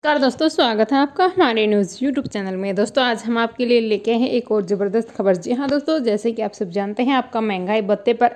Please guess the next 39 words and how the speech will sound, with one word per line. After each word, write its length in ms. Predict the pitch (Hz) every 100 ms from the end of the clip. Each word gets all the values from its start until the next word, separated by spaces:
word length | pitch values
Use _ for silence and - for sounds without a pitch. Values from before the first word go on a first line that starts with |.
| -
ऐलान 260 | 190 202
हो 160 | 208 220
चुका 260 | 220 262 269
है। 240 | 285 285 285 - - - -
आपको 380 | 262 302 - 359
जो 220 | 294 311
इकतीस 540 | - 240 294 302 392 -
परसेंट 360 | 262 254 226
जो 80 | 226
महंगाई 380 | 214 190 202 240
भत्ता 300 | 208 214 240
है, 260 | 202 247 247 - - -
वो 140 | 233
आपको 400 | - 233 - 214
मिलेगा। 480 | 196 190 190 190 - - -
तो 60 | -
दोस्तों, 340 | 233 262 339 320
हम 160 | - 254
आपको 340 | 262 262 269 -
इस 180 | 294 -
वीडियो 260 | 226 214
में 140 | 233 226
बताते 380 | 202 202 202 226
हैं 320 | 220 311 311 - - _
कि 100 | -
इकतीस 480 | 320 330 349 - 403 -
परसेंट 360 | 254 220 247 233
आपका 300 | 233 - 247
महंगाई 460 | 233 165 196 226
भत्ता 420 | 247 214 202 220 202 -
होने 220 | 202 202
के 180 | 208 226
बाद 520 | 190 170 220 233 185
जो 100 | 226
आपकी 380 | 226 214 - 247
सैलरी 520 | 240 - 202 226 269
में 280 | 262 262 254 - - -
जो 140 | 185 262
इंक्रीमेंट 680 | - 240 233 277 277 254